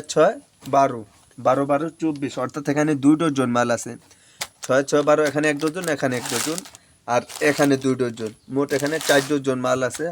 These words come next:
আপনার আটচল্লিশ প্যাকেট। তো এবার প্রশ্ন আসতেছে এখানে আপনার দুইশো চল্লিশ টাকা, অর্থাৎ আমার দুইশো টাকা পাইকারি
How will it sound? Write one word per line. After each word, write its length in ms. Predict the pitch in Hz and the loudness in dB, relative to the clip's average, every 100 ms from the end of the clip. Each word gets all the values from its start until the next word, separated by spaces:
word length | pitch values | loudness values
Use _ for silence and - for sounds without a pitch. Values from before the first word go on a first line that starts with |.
| 131 | -8
আপনার 240 | - 135 131 | -6 -2 -2
আটচল্লিশ 480 | 131 147 131 123 120 - - - _ _ | -2 -4 -6 -6 -8 -14 -20 -20 _ _
প্যাকেট। 300 | 170 147 117 - _ _ _ _ | 2 4 2 -4 _ _ _ _
তো 40 | 156 160 | -2 0
এবার 180 | 180 175 _ _ | 0 -2 _ _
প্রশ্ন 240 | 170 165 170 165 | -8 -6 -4 -6
আসতেছে 320 | - 170 170 151 | -6 -6 -4 -2
এখানে 200 | 151 156 151 | -2 -4 -4
আপনার 320 | - 156 151 139 | -6 -2 -2 0
দুইশো 240 | 143 139 147 143 | -2 -2 -4 -8
চল্লিশ 280 | 170 165 156 | -6 -6 -4
টাকা, 140 | 147 131 | -2 0
অর্থাৎ 220 | 123 135 131 135 | -2 -2 -4 -2
আমার 140 | 135 143 | -2 -4
দুইশো 220 | 160 160 156 | -6 -4 -4
টাকা 200 | 147 147 143 - - - - 147 | 0 2 2 0 -10 -20 -4 0
পাইকারি 360 | 160 175 180 | 0 0 -4